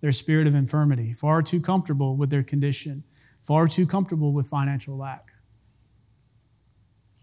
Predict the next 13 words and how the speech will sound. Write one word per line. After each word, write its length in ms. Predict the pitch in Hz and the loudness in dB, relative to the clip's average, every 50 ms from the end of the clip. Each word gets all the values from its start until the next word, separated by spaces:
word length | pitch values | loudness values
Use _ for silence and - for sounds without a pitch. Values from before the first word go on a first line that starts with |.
| _ _ _ _ _ _ _ | _ _ _ _ _ _ _
And 140 | - 143 147 | -2 0 2
you've 300 | 147 143 135 117 - - - _ | 2 2 0 -2 -4 -8 -12 _
made 240 | - 139 139 160 170 | -4 -2 0 0 2
it 60 | 175 | 2
look 180 | 170 180 180 175 | 2 2 2 2
normal. 480 | 170 170 185 190 180 156 131 - - - _ _ _ _ _ _ _ _ _ _ _ _ _ _ _ _ _ _ _ _ _ _ - - _ | 2 2 2 2 0 -2 -4 -8 -14 -20 _ _ _ _ _ _ _ _ _ _ _ _ _ _ _ _ _ _ _ _ _ _ -20 -18 _
You've 180 | - 156 156 147 | -2 0 2 4
decorated 580 | 151 151 - - 175 160 165 170 175 165 160 | 4 4 2 2 0 0 2 4 4 4 4
it, 140 | 170 180 180 | 4 2 0
made 240 | 165 139 139 160 170 | 0 0 2 2 2
it 100 | 165 165 | 0 0
an 120 | 160 147 | 0 0
idol. 380 | 147 147 151 160 160 139 120 - | -2 -2 -2 -2 -4 -4 -8 -12